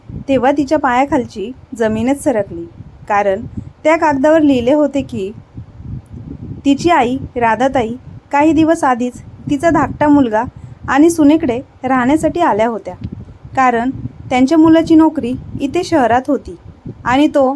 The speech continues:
त्याच्या बायको मुलांसोबत इथे शहरातच राहत होता. जोपर्यंत राधाताईंचा नवरा जिवंत होता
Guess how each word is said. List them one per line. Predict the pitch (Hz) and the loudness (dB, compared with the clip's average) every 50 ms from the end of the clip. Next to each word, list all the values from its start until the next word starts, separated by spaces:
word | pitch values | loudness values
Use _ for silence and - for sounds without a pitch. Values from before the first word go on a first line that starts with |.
| 277 - - | -4 -6 -6
त्याच्या | 254 254 - 302 294 | -4 -2 0 0 2
बायको | 294 254 214 208 - 262 | 2 2 0 0 -2 -2
मुलांसोबत | 262 262 254 254 262 277 277 285 302 277 226 220 240 - _ _ - - - - - | 0 2 2 2 2 2 2 0 0 -2 -2 -4 -6 -8 _ _ -20 -20 -14 -8 -6
इथे | 285 277 349 381 | -4 -2 0 0
शहरातच | 381 - 349 320 254 247 269 285 285 359 349 - | 0 2 2 2 4 2 2 0 -2 -6 -6 -4
राहत | 339 269 220 202 226 - | -4 -2 -2 -2 -4 -4
होता. | 240 208 - 175 175 - - - - - - - - - - - - - - - - | -6 -12 -12 -14 -14 -14 -16 -16 -16 -16 -16 -18 -18 -18 -18 -18 -16 -16 -18 -16 -10
जोपर्यंत | - 214 208 208 220 269 254 247 240 214 - 180 202 220 - - - - | -6 -4 -4 -2 -2 0 0 0 0 -2 -4 -8 -8 -10 -14 -20 -16 -8
राधाताईंचा | - 220 233 226 220 233 285 294 349 349 339 311 302 233 220 240 262 - - - - - | -4 -2 0 0 0 0 0 0 2 4 4 4 4 2 -2 -4 -6 -10 -20 -18 -12 -6
नवरा | - 247 262 262 254 277 302 | -2 0 2 2 4 4 2
जिवंत | 330 311 339 330 349 330 320 359 | 2 2 2 4 4 4 4 2
होता | 339 339 339 - 240 214 | 2 0 0 0 -2 -4